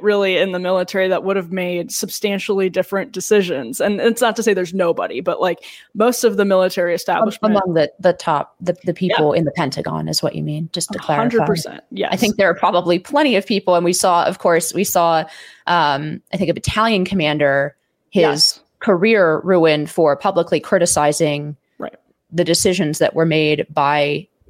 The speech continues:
Speaker 2: those above him in the chain of command, which, you know, I understand why there have to be consequences within a military environment. That's not a free speech environment. It's not a,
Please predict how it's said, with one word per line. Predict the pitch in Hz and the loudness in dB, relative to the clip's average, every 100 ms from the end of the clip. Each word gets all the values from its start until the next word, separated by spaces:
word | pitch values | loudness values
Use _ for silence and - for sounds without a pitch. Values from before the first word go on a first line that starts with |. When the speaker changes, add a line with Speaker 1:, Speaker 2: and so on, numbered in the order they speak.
| - - | -20 -12
Speaker 2:
those | 165 160 151 147 | -2 0 2 0
above | 143 160 156 | 0 0 0
him | 175 147 | 0 0
in | 147 | 0
the | 143 | -2
chain | 175 156 | -2 0
of | 143 | -2
command, | - 175 226 175 | -2 0 2 2
which, | 165 151 - - _ _ _ _ _ _ _ | 2 0 -2 -6 _ _ _ _ _ _ _
you | 269 | 2
know, | 220 220 - - - _ _ _ _ _ _ _ _ _ _ | 2 2 -4 -16 -18 _ _ _ _ _ _ _ _ _ _
I | 254 311 | 2 4
understand | 277 214 - 190 190 208 214 | 6 4 2 2 4 4 2
why | 160 156 160 175 | 0 2 4 2
there | 165 | 2
have | 160 160 - | 0 -2 -2
to | |
be | 156 | -6
consequences | - 151 165 190 190 190 190 175 | -4 -2 -2 0 0 0 -2 -4
within | 160 165 | -2 0
a | |
military | 147 160 165 160 165 | 2 2 2 2 2
environment. | 147 143 147 165 170 | 2 0 2 2 2
That's | 170 - 170 | -2 -2 0
not | 151 165 | 2 2
a | 190 | 2
free | - 185 | 2 2
speech | - 180 202 | 2 0 2
environment. | 170 151 147 147 - | 0 0 0 -2 -4
It's | - - | -4 0
not | 151 165 | 2 2
a, | 165 156 147 | 4 4 0